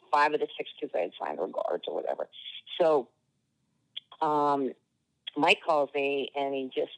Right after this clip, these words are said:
I think he was overseas at the time, and he said, "Listen, Carly loves Mama. She really, I mean, that's, that's where she really wants to go." And I explained my,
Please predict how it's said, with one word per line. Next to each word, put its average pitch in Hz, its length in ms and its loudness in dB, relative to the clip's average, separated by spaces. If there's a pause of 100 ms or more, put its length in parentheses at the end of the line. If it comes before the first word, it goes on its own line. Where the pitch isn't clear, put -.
I 147 60 -4
think - 200 -4
he 320 120 -2
was 135 100 2
overseas 139 440 2
at 139 60 -2
the 135 80 -2
time, 123 320 -2
and 123 80 0
he 127 140 -6
said, 131 200 -2 (560)
"Listen, - 260 -2 (220)
Carly 127 340 2
loves 117 400 2
Mama. - 320 -4 (120)
She - 80 -2
really, 127 640 2 (160)
I - 60 0 (180)
mean, 131 200 0
that's, 123 240 2 (200)
that's 131 280 2
where - 140 -2
she - 160 0
really 127 260 4
wants 117 260 0
to - 60 -4
go." 131 260 2
And 123 80 0
I 123 60 0
explained 156 640 2
my, 127 280 2